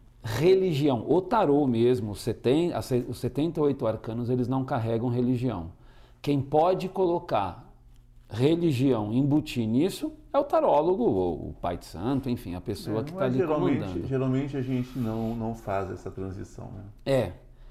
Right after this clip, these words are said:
Speaker 1: Então, o que que acontece? O, o, o jogo que eu faço hoje, ele é de tarô, mas eu tenho os ciganos, que são meus sócios nessa questão. São sócios, Ivan,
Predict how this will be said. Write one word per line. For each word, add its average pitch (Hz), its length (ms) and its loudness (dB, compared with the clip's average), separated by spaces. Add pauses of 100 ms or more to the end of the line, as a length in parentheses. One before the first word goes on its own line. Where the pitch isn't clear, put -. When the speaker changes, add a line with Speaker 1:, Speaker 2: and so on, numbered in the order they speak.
(240)
Speaker 1:
Então, 175 580 0
o 147 120 -2
que 185 120 0
que 190 80 0
acontece? 120 720 0 (300)
O, 113 80 -6
o, 123 500 -2
o 123 40 4
jogo 135 600 2
que 131 120 -2
eu 120 60 4
faço 123 560 0
hoje, 120 560 0 (180)
ele 143 240 2
é 113 140 0
de 104 400 0
tarô, 180 680 2 (280)
mas 131 400 0
eu 147 100 2
tenho 139 420 0
os 147 140 -4
ciganos, 127 800 -2 (240)
que 196 100 -2
são 208 340 0
meus 226 260 2
sócios 165 840 -2 (100)
nessa 170 540 0
questão. 123 520 -10
São 139 180 -2
sócios, 139 640 0
Ivan, 107 320 -4